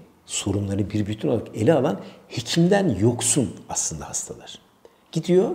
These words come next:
ne diyor? "Mideciye gittim." diyor, gastroenterolog oluyor. "Böbrek nefrolojiye gittim." diyor. Ama hast-, kardiyoloğa gidiyor. Ayrı ayrı parçaları hakkında fikir sahibi olan hekimlere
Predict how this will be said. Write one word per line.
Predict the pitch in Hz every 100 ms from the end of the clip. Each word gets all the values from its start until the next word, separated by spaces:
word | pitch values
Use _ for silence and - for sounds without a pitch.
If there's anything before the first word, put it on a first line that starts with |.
| - - - _ _ _ _ _ _ _
ne | 156
diyor? | 90 107 - - - -
"Mideciye | 123 131 117 113 104 110
gittim." | - - - - -
diyor, | - - 117
gastroenterolog | - - - - 76 - 76 - - - _
oluyor. | - - - 156 - - _ _ _
"Böbrek | 123 123 131 - - - -
nefrolojiye | 113 110 - 104 98 98 104
gittim." | 80 - - 73 69 -
diyor. | 160 - - - - -
Ama | 156 220 - 135
hast-, | 156 - -
kardiyoloğa | - 127 127 123 123 123 113
gidiyor. | 90 - 71 90 156 - - - -
Ayrı | 156 180 190 262
ayrı | 117 95 98 170 254 - - - _ -
parçaları | 156 151 - 156 156 175
hakkında | 170 104 - 104 135
fikir | 208 - 139 208
sahibi | - 120 110 110 101
olan | 127 214
hekimlere | 202 - 170 160